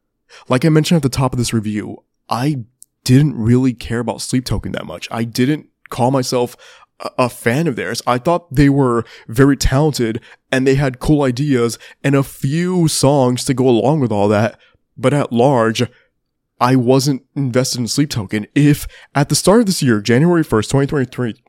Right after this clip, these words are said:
twenty twenty-three, I'm losing my fucking mind right now. January first, twenty twenty-three. If you had told me that I would be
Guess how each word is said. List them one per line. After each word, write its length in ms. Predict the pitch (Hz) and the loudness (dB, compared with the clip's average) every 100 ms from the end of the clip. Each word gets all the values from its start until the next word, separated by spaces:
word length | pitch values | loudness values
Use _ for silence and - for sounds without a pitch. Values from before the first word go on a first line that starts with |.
| _ _ | _ _
twenty 280 | - 160 208 | 0 0 0
twenty-three, 760 | 185 - 160 156 - 127 117 - _ _ _ _ - | -4 -2 0 0 -2 0 0 -2 _ _ _ _ -6
I'm 180 | 156 135 | -4 0
losing 260 | 131 123 | 0 0
my 60 | 98 | -6
fucking 320 | - 117 95 | -4 -4 -4
mind 220 | 95 - - | -10 -10 -12
right 120 | - | -14
now. 220 | - - _ _ - _ _ _ _ _ - | -14 -16 _ _ -20 _ _ _ _ _ -6
January 440 | 139 147 202 190 | 0 2 2 0
first, 340 | 175 160 151 - _ _ | 0 -2 -2 -10 _ _
twenty 560 | - 135 147 165 185 175 | 2 4 4 0 -6 -8
twenty-three. 1080 | - 139 139 139 151 143 127 - 110 - - _ _ _ _ | 0 2 2 -2 -6 -6 -6 -6 -6 -6 -16 _ _ _ _
If 180 | - 117 | -4 -4
you 220 | 117 170 | -2 0
had 180 | 208 247 | 2 0
told 280 | - 170 147 | -2 -2 0
me 240 | 113 - - _ _ _ _ - | -2 -8 -18 _ _ _ _ -6
that 420 | 120 110 104 - - _ _ _ _ | -2 -2 -2 -10 -12 _ _ _ _
I 260 | 110 113 160 | -2 -2 -2
would 560 | 160 143 135 131 120 - _ _ _ _ _ - | 2 4 4 4 0 -4 _ _ _ _ _ -4
be 520 | 123 120 120 117 113 | 0 2 2 -2 -4